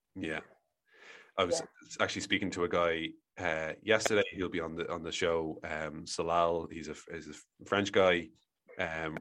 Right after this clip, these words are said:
Speaker 1: really, really friendly. Can't wait to, to, for you to, to listen to the show. But he's, he's currently on a, uh, a worldwide hike. So he's doing a round trip of the world, starting in Paris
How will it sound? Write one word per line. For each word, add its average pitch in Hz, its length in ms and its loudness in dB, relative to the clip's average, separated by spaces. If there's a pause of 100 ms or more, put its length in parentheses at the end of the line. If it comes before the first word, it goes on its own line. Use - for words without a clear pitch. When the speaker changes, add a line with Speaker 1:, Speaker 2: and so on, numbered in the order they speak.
(160)
Speaker 1:
really, 101 240 4
really 87 220 -2
friendly. 82 520 -2
Can't 87 240 -2
wait 85 160 -2
to, 82 260 0 (240)
to, 78 220 -2
for 87 180 0
you 80 80 -2
to, 85 200 -2
to - 120 -10
listen 85 260 -4
to 80 80 -10
the 82 80 -6
show. 82 180 0
But 78 120 -6
he's, 85 340 -6 (400)
he's 90 120 -2
currently 95 460 2
on 82 280 -2
a, 80 340 -4 (580)
uh, 80 220 -2
a 85 80 -4
worldwide 82 1000 -2 (180)
hike. - 400 -8 (300)
So - 140 -12
he's 76 180 -10
doing 82 160 -4
a 82 100 -4
round 82 400 -4
trip - 380 -4
of 87 160 -4
the 85 100 -6
world, 78 540 -4 (500)
starting 87 360 2
in 80 100 -6
Paris 85 640 0